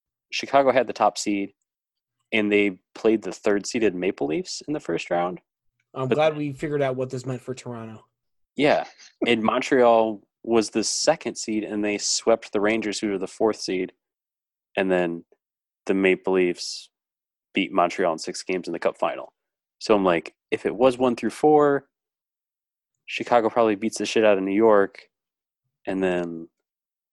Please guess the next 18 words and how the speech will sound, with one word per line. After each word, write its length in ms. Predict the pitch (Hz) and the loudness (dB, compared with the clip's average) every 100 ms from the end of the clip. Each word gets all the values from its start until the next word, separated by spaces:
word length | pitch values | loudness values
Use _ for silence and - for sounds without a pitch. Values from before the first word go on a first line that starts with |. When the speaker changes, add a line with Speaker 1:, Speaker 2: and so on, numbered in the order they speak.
| _ | _
Speaker 1:
they 120 | 95 | 4
get 200 | 90 90 | 6 4
what's 160 | 90 - | 2 0
ever 180 | 98 90 | 0 4
left 240 | 90 - | 4 2
of 140 | 85 - | -6 -2
Toronto 320 | 92 90 80 | 0 2 0
and 80 | 82 | -2
Montreal, 720 | 82 - 87 85 - 95 - _ _ | -4 -4 -2 -2 -4 -8 -12 _ _
and 100 | 98 | -4
maybe 200 | 95 87 | 0 2
they 100 | 85 | 0
get 140 | 82 82 | -2 -6
a 20 | |
cup 240 | - 76 | -6 -8
there. 160 | - - - _ _ | -8 -14 -18 _ _
Speaker 2:
I 120 | 135 139 | -6 -4
am 320 | 131 123 | -4 -8